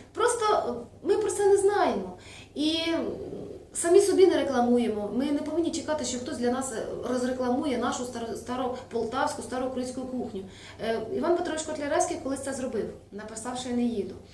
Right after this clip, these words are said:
Потім уже в двохтисячних роках є книга дуже цікава, видана в Полтаві, полтавцями, ви всі про неї, мабуть, знаєте, Віталієм Петровичем Закладним, «Чого не їли предки наші». От він взяв, е, оті страви старополтавські, старо-,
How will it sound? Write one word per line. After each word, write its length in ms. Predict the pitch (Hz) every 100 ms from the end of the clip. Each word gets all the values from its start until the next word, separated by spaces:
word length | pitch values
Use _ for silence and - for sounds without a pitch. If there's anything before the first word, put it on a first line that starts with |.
| - - -
Потім 320 | 330 370 311
уже 120 | 302
в 60 | 294
двохтисячних 680 | 285 349 359 359 269 247
роках 340 | 240 233 202 233
є 100 | 247
книга 380 | 247 294 240 220
дуже 200 | 220 202
цікава, 460 | - 240 277 247
видана 360 | 226 220 208 208
в 120 | 208
Полтаві, 460 | 202 202 294 254 220
полтавцями, 640 | 208 202 277 294 285 214 220
ви 80 |
всі 180 | 233 269
про 140 | 247 240
неї, 220 | 226 220
мабуть, 240 | 220 208
знаєте, 520 | 220 277 302 247 220 208 - - - - - - - - 240
Віталієм 300 | 233 262 240
Петровичем 400 | 240 247 254 208
Закладним, 520 | 233 226 220 269 311 - - -
«Чого 420 | - 254 285 349
не 100 | 349
їли 300 | 269 330 339
предки 440 | - 285 311 320 294
наші». 420 | 302 269 202 190 - - -
От 200 | 214 240
він 180 | 294 302
взяв, 560 | 247 339 359 403 - - - - -
е, 80 |
оті 400 | 180 - 240 262
страви 460 | - 277 285 254 214 202 -
старополтавські, 1040 | - 262 220 220 220 220 247 233 - 202
старо-, 400 | - 240 240